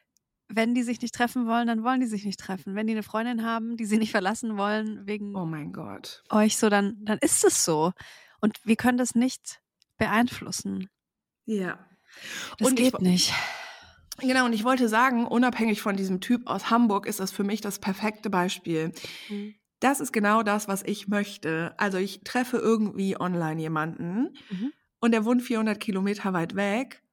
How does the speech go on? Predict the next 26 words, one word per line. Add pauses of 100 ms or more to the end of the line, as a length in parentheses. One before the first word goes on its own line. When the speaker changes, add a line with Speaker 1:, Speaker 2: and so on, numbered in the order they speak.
(260)
Speaker 2:
und
dann
habe
ich
das
Gefühl,
boah,
ich
möchte
ihn
echt
gerne
sehen. (300)
Und
dann
sage
ich,
"Hey,
ich
komm
vorbei, (220)
ich
find
dich
echt
gut."